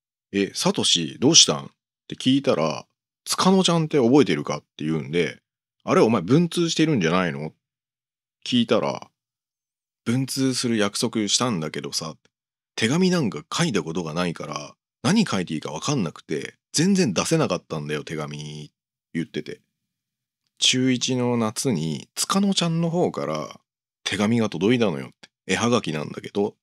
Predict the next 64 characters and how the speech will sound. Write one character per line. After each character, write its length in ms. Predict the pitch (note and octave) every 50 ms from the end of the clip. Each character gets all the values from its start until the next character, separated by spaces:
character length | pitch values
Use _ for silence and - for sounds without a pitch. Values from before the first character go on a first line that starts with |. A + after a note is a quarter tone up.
| _ _ _ _ _ _ _ _ _ _ _ _
沖 240 | - - - - G#2+
縄 240 | G#2+ G#2+ G#2+ G#2+ A2
の 140 | G#2+ G#2 G#2
さ、 340 | - B2+ C3 C3 B2 A2+ -
綺 140 | - - A#2
麗 180 | A2+ A2+ G#2+
な 140 | F#2+ E2+ E2
海 220 | E2+ G2+ A2 G#2+ F2+
の 180 | E2 D2+ C#2
絵 60 | D#2+
面 320 | E2 E2 F2+ F2+ F2 F#2 F#2
で、 240 | G2+ G#2+ A#2 A#2 - _ _ _ _ _ _ _ _ _ _ _ _ _ _
お 120 | - G2+ G2
元 200 | G2+ G#2 G#2 F#2
気 120 | E2 F2
で 100 | D#2 D2
す 100 | - -
か？ 260 | - - G#2+ G#2 G#2 - - _
こ 100 | _ F#2+
っ 40 | -
ち 100 | - -
は 80 | G2 F2
も 100 | E2+ D#2
う 20 |
夏 280 | D2 D2+ D#2 - - F2+
で 120 | D#2 C#2+
す。 300 | - - - F#2+ F#2+ E2 - _ _ _ _ _ _ _ _ _ _ _ _ _
な 140 | - D#2+ D#2+
ん 60 | D2+
ち 80 | D2 D2
ゃ 20 |
ら 80 | C#2+ D2+
か 160 | - E2+ E2
ん 80 | D#2
ち 80 | - -
ゃ 40 | -
ら 140 | C2 C2+ C#2
お 80 | D2
手 100 | E2 F#2
紙 200 | F2 D#2 D#2 D2
待 160 | D#2 F2 G2+
っ 40 | -
て 120 | _ - F#2
ま 100 | F2+ F2+
す。」 360 | - - C#3 C#3+ D3 C#3 - _ _ _ _ _ _ _ _ -
そ 160 | - - A2+
ん 80 | A#2
な 100 | B2+ C#3
こ 120 | C#3+ D#3 D3
と 120 | A#2 D#2+
が 40 | -
書 100 | - A2+
い 80 | C3+ B2
て 60 | A2
あ 20 |
っ 40 | F2+
た 160 | - - F2+ F2+
の 80 | F#2
よ 260 | F#2 F#2 E2 D#2+ D2+
っ 20 | - _
て。 100 | _ _ _ _ _ _ _ _ _ _ _ _ _ _ _ _ _ _ _ _
や 260 | - F#2 G3 G3+ A3+ A#3
べ 100 | C#3+ C#3
え、 180 | G2+ C#2+ -